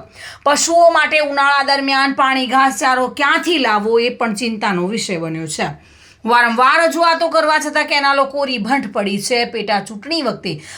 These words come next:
ભાભર તાલુકામાં અનેક ધારાસભ્યો, કેનિબે-, કેબિનેટ મંત્રીઓ દ્વારા મોટી મોટી સભાઓ કરીને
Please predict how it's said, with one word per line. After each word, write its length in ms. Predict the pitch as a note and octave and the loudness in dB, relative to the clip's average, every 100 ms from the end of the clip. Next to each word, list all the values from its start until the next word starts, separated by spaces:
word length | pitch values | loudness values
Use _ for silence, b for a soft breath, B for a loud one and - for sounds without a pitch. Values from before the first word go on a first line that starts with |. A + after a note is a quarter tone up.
| B | B
ભાભર 420 | C4 D4+ D#4+ F4 | 0 2 2 2
તાલુકામાં 680 | F4 D4+ C#4+ D4 C4+ C4 C#4 | 2 0 0 0 0 2 0
અનેક 360 | - B3+ D#4+ C4+ | 0 0 -2 -2
ધારાસભ્યો, 720 | G#3+ A#3 B3+ B3+ B3 G#3 B3 | 0 2 2 0 -4 -2 -2
કેનિબે-, 480 | B3+ B3 A3 A3 A3+ | -2 -4 -4 -4 -4
કેબિનેટ 460 | - A#3 A3 G#3+ G#3+ | -2 -2 0 -2 0
મંત્રીઓ 560 | A#3 B3+ C#4 C#4+ C#4+ | 0 0 -2 0 2
દ્વારા 280 | A#3+ B3 A#3 | 2 2 2
મોટી 240 | B3+ - | -2 -4
મોટી 400 | D4 C4+ C#4 C#4 | -4 -4 -4 -6
સભાઓ 460 | C4+ B3 A#3+ D4+ D4+ | -2 -2 2 2 2
કરીને 520 | C4 B3 A#3+ B3+ C4 | 0 -4 -2 -4 -4